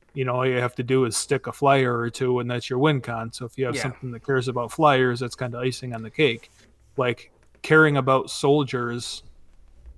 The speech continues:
Speaker 1: isn't really something a control deck wants to do.
Speaker 2: Yeah. Um, I, I don't know what the, like, specific,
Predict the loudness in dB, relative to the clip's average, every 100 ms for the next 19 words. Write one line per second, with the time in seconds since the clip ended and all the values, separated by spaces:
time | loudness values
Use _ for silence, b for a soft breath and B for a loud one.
0 | -20 -4 -2 -2 0 0 0 -2 -2 -2
1 | -2 0 -2 4 4 4 0 -2 -6 -8
2 | -8 -8 -10 -16 _ _ -20 -20 -20 -6
3 | 0 0 0 -6 -20 -20 -20 -20 -14 -2
4 | 2 4 2 0 -4 -10 -20 -18 -16 -18
5 | -18 -20 -20 -20 -20 -20 -20 -20 -18 -18
6 | -20 -20 -20 -20 -18 -18 -8 2 6 6
7 | 4 2 0 -4 b b b b b b
8 | 2 4 4 4 4 2 0 -2 0 0
9 | 0 -2 -10 -16 -10 -8 -4 -6 -4 -4
10 | -4 -10 -20